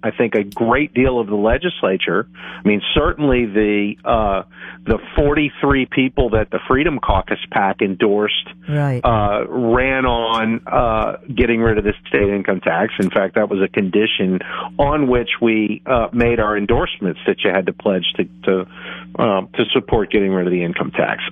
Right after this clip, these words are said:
Speaker 1: I think that there's a consensus over there, or at least a majority over there, willing to, uh, vote for, uh, getting rid of the state income tax. I think it requires leadership,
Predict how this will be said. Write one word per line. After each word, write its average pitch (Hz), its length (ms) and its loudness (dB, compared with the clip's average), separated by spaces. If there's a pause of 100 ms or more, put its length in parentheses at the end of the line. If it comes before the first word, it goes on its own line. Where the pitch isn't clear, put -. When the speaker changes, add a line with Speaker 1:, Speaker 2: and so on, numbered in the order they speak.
(120)
Speaker 1:
I 156 100 2
think 170 300 0
that 143 160 0
there's 127 300 2
a 104 280 2 (540)
consensus 143 760 0 (260)
over 127 260 2
there, 123 240 2
or 120 220 2
at 110 100 -4
least 117 240 0
a 113 100 2
majority 117 680 2
over 113 180 2
there, 110 340 2 (100)
willing 117 500 2
to, 113 340 2 (400)
uh, 120 240 0
vote 123 420 -2 (140)
for, 110 420 2 (400)
uh, 120 240 2
getting 117 340 0
rid 113 160 2
of 117 60 -2
the 113 160 0
state 113 220 -2
income 160 320 0
tax. - 340 -4
I 117 140 2
think 120 260 0
it 110 140 2
requires 104 580 0
leadership, 120 600 0